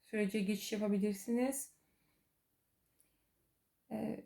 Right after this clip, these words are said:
kimilerinizin de biraz sanki dışarıda vakit geçirmeye, eğlenmeye ihtiyacı var ya da eğlenceli ortamda, e, eğle-, yani aynı kafadan kişilerle bir arada olup güzel vakit geçirme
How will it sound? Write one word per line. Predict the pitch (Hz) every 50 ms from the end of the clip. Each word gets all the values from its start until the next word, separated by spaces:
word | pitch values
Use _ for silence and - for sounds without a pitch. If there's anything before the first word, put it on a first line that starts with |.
| _ -
kimilerinizin | - 269 294 311 311 294 285 262 269
de | 285 294 285
biraz | 277 285 285 285 - -
sanki | 269 262 254 247 - 254 247 226
dışarıda | 233 226 - 262 254 - 262
vakit | 262 254 - - -
geçirmeye, | - 247 233 - - 214 214 214 214 208 214
eğlenmeye | 226 226 226 226 233 233 226 226 240 247 240
ihtiyacı | 233 - - 233 220 214 196 202 196
var | 190 202 202
ya | 202 208 196
da | -
eğlenceli | - 220 208 214 214 214 208 220 220 226 226 202 190 - _ _ _ _ _ _ _ _ _ _ _ _ -
ortamda, | 214 208 202 196 - 226 214 208 202 202 202 196 196 208 202 - _ _ _ _ _ _ _ _ _ _ _ _ _ -
e, | 196
eğle-, | 196 190 190 196 196 196 202 208 202 202 - - - -
yani | - 196 190 180 190 196 - -
aynı | - 208 220 214 220 220 220
kafadan | - 220 202 - - 196 196 190 190 196 196 190
kişilerle | - - - - 196 202 202 196 190 190 190
bir | 196 202
arada | 202 196 190 190 190
olup | 190 190 185 202 202 - - - -
güzel | - 202 202 208 202 196
vakit | 202 196 - - - -
geçirme | 196 190 196 - 190 190 190 190 185 -